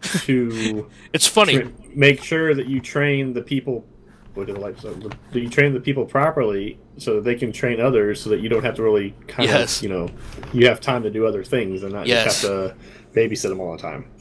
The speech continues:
Speaker 1: And, and that's why you're my guy at the moment. You know, and honestly, honestly, Sully, I messaged, uh, dude, and he didn't message me back or nothing. So really, we're just gonna roll with you being, you know, like I said, I'm in charge, quote unquote, but really you're running the department. So,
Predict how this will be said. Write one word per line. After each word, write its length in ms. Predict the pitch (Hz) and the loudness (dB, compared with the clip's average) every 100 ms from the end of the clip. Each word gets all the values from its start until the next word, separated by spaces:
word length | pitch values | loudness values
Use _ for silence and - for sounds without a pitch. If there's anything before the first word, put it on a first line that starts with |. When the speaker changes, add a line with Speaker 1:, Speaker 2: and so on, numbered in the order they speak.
| - | 0
Speaker 1:
And, 300 | 139 143 135 | 0 0 -2
and 180 | 143 139 | -2 2
that's 220 | 180 - | 0 0
why 200 | 214 214 | 2 2
you're 260 | 208 202 208 | 2 -2 0
my 220 | 202 190 | 0 0
guy 400 | 156 190 185 120 | 4 4 4 2
at 100 | 107 | -2
the 60 | 110 | -8
moment. 500 | 110 104 98 78 104 | -18 -12 -10 -10 -8
You 120 | 120 | -6
know, 80 | 135 | 4
and 220 | 208 196 | 6 8
honestly, 360 | 233 240 - 165 | 6 6 2 4
honestly, 380 | 175 180 170 | 2 2 0
Sully, 320 | 151 - 151 143 | 0 2 4 4
I 180 | 160 165 | 4 2
messaged, 540 | 160 147 156 135 123 | 0 -2 -4 -6 -6
uh, 200 | 139 139 | -2 0
dude, 400 | 120 135 143 139 | -2 -4 -4 -4
and 100 | 117 | -4
he 120 | 135 | -2
didn't 160 | 131 113 | -2 -2
message 260 | 117 - 110 | -4 -6 -8
me 100 | 107 | -6
back 300 | 92 95 104 | 0 0 0
or 60 | 107 | -6
nothing. 300 | 113 110 107 | -16 -16 -12
So 300 | - 107 101 - - - | -8 -8 -10 -14 -20 2
really, 320 | 214 233 220 | 6 8 6
we're 140 | 202 | 2
just 180 | 226 - | -2 -4
gonna 180 | 202 156 | -4 -2
roll 160 | 151 143 | 0 0
with 120 | 127 | 0
you 140 | 135 | -2
being, 460 | 127 135 131 127 123 | 0 0 0 -2 -8
you 120 | 131 | -8
know, 300 | 127 123 117 - _ _ _ _ _ _ - - | -6 -6 -8 -12 _ _ _ _ _ _ -20 -4
like 100 | 165 | 0
I 80 | 127 | 2
said, 220 | - 117 | 2 2
I'm 220 | 117 156 160 | 4 4 2
in 100 | 139 | -2
charge, 420 | 131 127 123 - | -2 -2 -2 -6
quote 220 | 120 117 | -12 -12
unquote, 420 | 113 - 117 113 | -12 -8 -6 -4
but 100 | 110 | -4
really 280 | 113 135 131 | -4 2 2
you're 160 | 120 117 | 2 -2
running 240 | 117 113 | -6 -8
the 60 | 101 | -10
department. 580 | 98 98 95 98 98 - | -12 -8 -8 -8 -8 -4
So, 300 | 110 98 | -2 -4